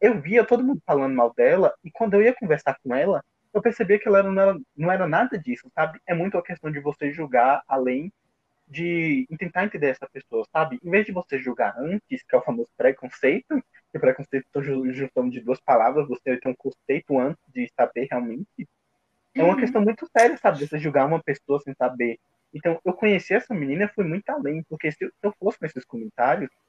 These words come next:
Speaker 1: que as pessoas falavam, eu hoje não teria uma amizade com essa menina, que eu tenho hoje uma amizade muito boa, a gente não conversa todo dia, e nem tem essa necessidade de conversar todo dia, mas quando a gente conversa, é como se fosse pela primeira vez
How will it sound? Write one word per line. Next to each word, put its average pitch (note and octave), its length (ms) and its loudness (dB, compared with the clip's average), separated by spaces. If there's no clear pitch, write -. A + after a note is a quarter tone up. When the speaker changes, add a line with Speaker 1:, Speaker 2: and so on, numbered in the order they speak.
Speaker 1:
que C#3 100 -2
as A#2 140 2
pessoas A#2 300 -8
falavam, D#3 500 2
eu F#3+ 120 4
hoje G3+ 180 4
não G#3+ 80 -2
teria G#3+ 240 0
uma A3+ 60 4
amizade E3+ 440 0
com D3+ 80 -6
essa - 180 -8
menina, C3+ 500 -2
que - 60 -10
eu F3 60 -6
tenho E3+ 200 -4
hoje D#3 140 -2
uma E3 80 2
amizade D#3+ 360 0
muito F3 240 -10
boa, C#3 400 2
a - 80 0
gente - 180 -12
não D3+ 120 -6
conversa D3+ 380 -8
todo B2+ 280 -10
dia, C#3 340 -4
e E3 60 -4
nem A3+ 140 0
tem F#3 200 -6
essa F#3+ 180 -2
necessidade B2 480 -4
de - 140 -20
conversar A#2+ 260 -6
todo B2+ 320 -18
dia, A#2 140 -8
mas A2 100 -10
quando F3+ 120 -2
a G#3 40 2
gente F#3 260 -8
conversa, C3+ 640 0
é E3 80 4
como E3+ 240 -2
se - 100 -10
fosse D#3 180 -4
pela D#3 200 2
primeira D#3 300 0
vez E3+ 200 -6